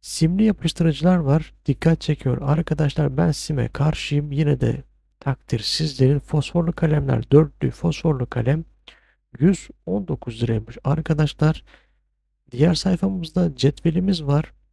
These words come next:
Baskılı fosforlu kalemimiz var.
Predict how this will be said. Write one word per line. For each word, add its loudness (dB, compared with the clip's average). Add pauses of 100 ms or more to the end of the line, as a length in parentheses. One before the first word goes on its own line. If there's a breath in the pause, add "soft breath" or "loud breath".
(280)
Baskılı -2
fosforlu -4
kalemimiz -2
var. 2